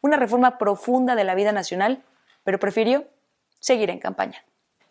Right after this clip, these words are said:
En temas internacionales, el expresidente chileno Sebastián Piñera falleció a los setenta y cuatro años en un accidente de helicóptero presuntamente ocasionado por fuertes lluvias en la zona del lago Ranco, al sur de Chile.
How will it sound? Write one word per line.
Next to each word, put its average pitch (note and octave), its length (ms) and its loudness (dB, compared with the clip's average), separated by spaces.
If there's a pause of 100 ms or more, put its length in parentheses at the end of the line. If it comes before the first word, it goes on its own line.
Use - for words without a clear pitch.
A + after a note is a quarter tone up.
(1500)
En A3+ 140 0
temas D4 300 2
internacionales, A#3+ 960 0
el G#3+ 100 0
expresidente G#3+ 640 -2
chileno G#3+ 400 -4
Sebastián G3 480 -2
Piñera G#3 520 -2 (280)
falleció F3+ 360 0
a - 40 0
los B3 80 -2
setenta F#3+ 380 -2
y F#3 80 -2
cuatro A#3+ 360 2
años A#3+ 300 -2
en G#3 80 -4
un A3 60 -2
accidente G3+ 420 -4
de G3+ 40 0
helicóptero F#3+ 760 -4
presuntamente C#4+ 720 -2
ocasionado A3+ 580 -4
por F#3+ 140 -8
fuertes A3 360 -2
lluvias G#3+ 300 -2
en F#3+ 80 -8
la F3 100 -6
zona G3+ 300 -2
del F3+ 160 -4
lago F#3+ 220 -2
Ranco, G3 440 -4 (300)
al E3 160 -4
sur G3+ 180 -2
de E3+ 120 -2
Chile. - 320 -6